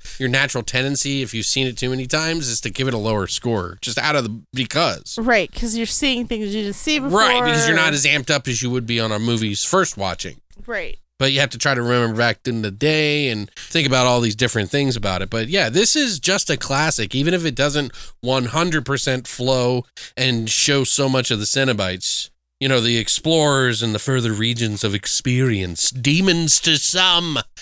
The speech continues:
Speaker 1: angels to others.
Speaker 2: Ma.
Speaker 1: <laughs> But you have to give them credit because this movie only had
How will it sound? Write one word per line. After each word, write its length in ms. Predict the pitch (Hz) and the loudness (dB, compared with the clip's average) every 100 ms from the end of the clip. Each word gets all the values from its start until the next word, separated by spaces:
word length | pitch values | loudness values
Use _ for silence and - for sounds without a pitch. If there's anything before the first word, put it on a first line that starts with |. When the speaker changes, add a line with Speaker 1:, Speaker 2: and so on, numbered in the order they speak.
| - - - | -16 -16 -6
Speaker 1:
angels 840 | 180 180 185 185 160 170 151 135 - | 0 0 2 0 2 2 2 0 0
to 260 | 165 151 147 | 2 2 2
others. 840 | 147 139 135 127 127 113 - - | 2 4 4 4 2 0 -2 -4
Speaker 2:
Ma. 500 | 226 233 214 214 214 214 - - | -4 0 0 0 0 -4 -20 -10
Speaker 1:
<laughs> 100 | 156 - 151 - - - - - | -10 -8 -12 -12 -16 -16 -14 -4
But 120 | 160 | 0
you 60 | 175 | 2
have 240 | 226 233 - | 2 0 -4
to 60 | |
give 220 | 170 190 | -2 0
them 160 | 170 151 | 0 -2
credit 420 | - 165 131 131 | 0 2 2 -2
because 400 | 147 123 143 123 | -4 0 0 0
this 320 | 123 170 220 - | 0 2 2 0
movie 440 | 123 101 98 101 _ _ _ - | 0 0 -2 -4 _ _ _ -10
only 320 | 131 139 147 | -6 -2 -4
had 480 | 127 123 120 117 | -2 -2 -2 -4